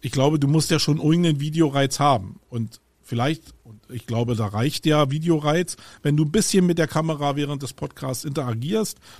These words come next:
dann reicht das den Leuten schon als Reiz. Und wenn ich das jetzt sehe, habe ich jetzt so zwischen hundert und dreihundert, äh, Views, glaube ich, auf den Videos.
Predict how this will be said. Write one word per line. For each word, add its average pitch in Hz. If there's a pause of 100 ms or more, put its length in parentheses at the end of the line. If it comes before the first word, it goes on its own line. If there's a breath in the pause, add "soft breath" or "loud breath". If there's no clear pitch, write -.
(100)
dann 127
reicht 135
das 170
den 139
Leuten 131
schon 135
als 120
Reiz. 110 (300 soft breath)
Und 120
wenn 139
ich 135
das 135
jetzt 156
sehe, 175
habe 160
ich 135
jetzt 151
so 151
zwischen 147 (1000)
hundert 143
und 120 (120)
dreihundert, 131 (600 soft breath)
äh, 131
Views, 123
glaube 139
ich, 127
auf 123
den 113
Videos. 190